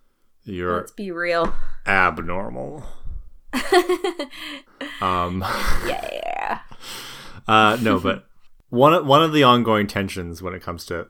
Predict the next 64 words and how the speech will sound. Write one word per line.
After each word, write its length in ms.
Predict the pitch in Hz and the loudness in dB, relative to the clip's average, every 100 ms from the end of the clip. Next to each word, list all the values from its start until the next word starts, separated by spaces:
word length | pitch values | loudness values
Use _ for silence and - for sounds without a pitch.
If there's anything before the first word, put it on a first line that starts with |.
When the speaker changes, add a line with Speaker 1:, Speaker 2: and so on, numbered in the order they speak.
| - | -14
Speaker 1:
to 120 | 85 | -6
Buffy 440 | 87 87 90 85 | -2 -2 -4 -8
and 140 | 87 82 | -8 -8
how 100 | 95 | -8
she 180 | - 92 | -8 -10
interacts 340 | - 87 - | -6 -6 -6
with 100 | 90 | -14
the 40 | - | -14
people 180 | 87 87 | -8 -6
around 200 | 92 90 | -6 -6
her, 120 | 85 | -10
she 180 | - - | -8 -10
keeps 260 | 127 131 | -10 -6
trying 140 | 143 113 | -4 -4
to 40 | - | 2
push 240 | 104 - | 2 2
them 120 | 98 | -2
away 360 | 87 85 87 101 | -6 -4 -4 -4
when, 300 | 95 85 80 _ _ _ _ _ | -6 -8 -12 _ _ _ _ _
when 140 | 90 87 | -10 -8
the 60 | |
shit 180 | - 90 | -6 -4
hits 180 | 87 - | -6 -10
the 80 | 87 | -10
fan 340 | 85 82 90 | -6 -6 -6
and 360 | 82 82 - - _ | -10 -12 -16 -20 _
she 320 | - - 90 | -18 -10 -8
needs 200 | 85 82 | -8 -10
to, 80 | - | -10
like, 180 | 82 - | -10 -10
take 180 | 92 82 | -10 -8
care 200 | 90 85 | -6 -6
of 80 | 82 | -6
the 60 | |
monster 360 | 82 85 90 101 | -8 -8 -8 -12
and 80 | 98 | -10
stuff. 220 | 110 101 | -12 -12
She's 160 | 90 - | -12 -12
like, 140 | 78 | -6
"No, 160 | 101 85 | -6 -2
I'm 200 | 85 104 | -2 -2
gonna 120 | 98 | -2
deal 180 | 95 92 | 0 0
with 100 | 90 | -2
this 120 | 90 | -4
by 120 | 87 | -6
myself. 680 | 87 78 - 101 80 - - - _ _ - | -6 -6 -4 -6 -6 -14 -20 -20 _ _ -10
You 20 | |
know, 40 | 82 | -4
I 20 | |
don't 120 | 92 | -2
wanna 160 | 95 - | -2 0
put 100 | 98 | 0
Speaker 2:
Mm. 40 | |
Speaker 1:
anybody 220 | 101 98 | 2 2
else 160 | 95 95 | 2 0
in 100 | 87 | -2
danger." 500 | 101 90 82 - - _ _ _ _ - | 0 -2 -6 -16 -18 _ _ _ _ 0
Speaker 2:
I'm 140 | 226 | 2
Speaker 1:
But 100 | 226 | 2
Speaker 2:
a 20 | 190 | -4
big 220 | 202 190 | -6 -6
girl. 440 | 180 175 165 170 _ - | -4 -4 -4 -8 _ -4
Speaker 1:
Yeah, 460 | 120 160 82 - | 2 4 2 -2